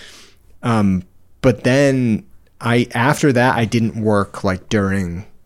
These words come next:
Speaker 2: s-, when I was going to school. It was just like, "I'm going to school," and then in breaks in the summer and in the winter, I worked construction.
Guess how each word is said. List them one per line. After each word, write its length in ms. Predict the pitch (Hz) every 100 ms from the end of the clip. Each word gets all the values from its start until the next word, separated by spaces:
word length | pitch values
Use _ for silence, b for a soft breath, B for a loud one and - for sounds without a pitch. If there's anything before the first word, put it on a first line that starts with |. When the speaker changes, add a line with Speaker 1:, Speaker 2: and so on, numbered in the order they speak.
| _ _ -
Speaker 2:
s-, 160 | - -
when 340 | 120 117 110
I 80 | 104
was 120 | 107
going 180 | 117 104
to 40 | 98
school. 320 | - 120 120
It 60 |
was 100 | 110
just 140 | 104 -
like, 140 | 104
"I'm 100 | 104
going 160 | 104 107
to 60 | 95
school," 440 | - 110 101 98
and 160 | 113 110
then 340 | 104 104 92 B B B
in 200 | - 117
breaks 680 | 190 120 110 104 - - - B B B B -
in 120 | 107
the 80 | 98
summer 480 | - 123 113 98
and 120 | 92 101
in 120 | 95
the 80 | 92
winter, 480 | 104 104 95 90 87
I 80 | 98
worked 260 | 98 92
construction. 800 | - 92 - 92 87 98 87 85